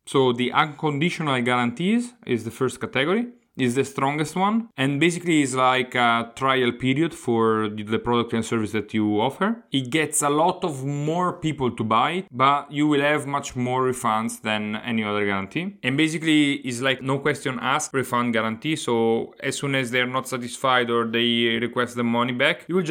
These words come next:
just refund their money. You can have, uh, a full refund, a fifty percent, uh, refund. You can have a refund of their cost plus any ancillary cost that they had. You can have, for example, uh,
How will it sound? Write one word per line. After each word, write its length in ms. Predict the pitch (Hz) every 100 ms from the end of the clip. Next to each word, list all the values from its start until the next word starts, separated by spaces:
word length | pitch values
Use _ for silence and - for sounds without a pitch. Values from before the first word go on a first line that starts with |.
| 165
just 200 | 139 - -
refund 560 | 135 135 135 127 120
their 100 | 117
money. 420 | 113 101 98 98 -
You 160 | 135 131
can 140 | 139
have, 340 | 135 131 117
uh, 200 | 117 113 113 -
a 80 | 123
full 220 | 117 156
refund, 540 | 175 190 - 180 175 143
a 60 |
fifty 340 | 117 147 139 120
percent, 560 | 123 120 127 127 120
uh, 200 | 123 120
refund. 640 | 113 131 131 156 156 165 156 - - _ -
You 80 | 127
can 140 | 135
have 260 | 131 127 120
a 120 | 123
refund 580 | 123 123 131 123 123 120
of 340 | 120 117 110
their 280 | 110 117 117
cost 480 | 117 131 123 - -
plus 320 | 123 117 117
any 180 | 123 117
ancillary 600 | 113 110 - 123 120 120
cost 300 | 120 117 113
that 120 | 110
they 160 | 107 117
had. 380 | 156 170 165 156 -
You 100 | 131
can 180 | 123 131
have, 200 | 131 123
for 100 | 127
example, 760 | 123 - 127 123 123 123 120
uh, 120 | 120